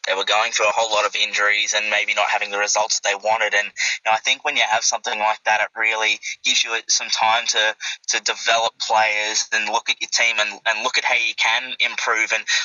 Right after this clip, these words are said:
look, they've clearly had a look at A F L W as well and, and,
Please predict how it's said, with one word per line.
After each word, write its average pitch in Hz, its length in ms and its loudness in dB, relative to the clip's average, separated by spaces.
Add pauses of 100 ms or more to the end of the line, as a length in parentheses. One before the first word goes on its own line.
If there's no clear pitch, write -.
look, 113 100 -4
they've 151 240 0
clearly 120 340 2
had 120 200 2
a 107 100 -6
look 117 160 -2
at 110 100 -2
A 113 180 2
F 110 100 -4
L 104 100 -2
W 107 420 0
as 107 120 0
well 113 240 2
and, 110 180 -2
and, 107 180 0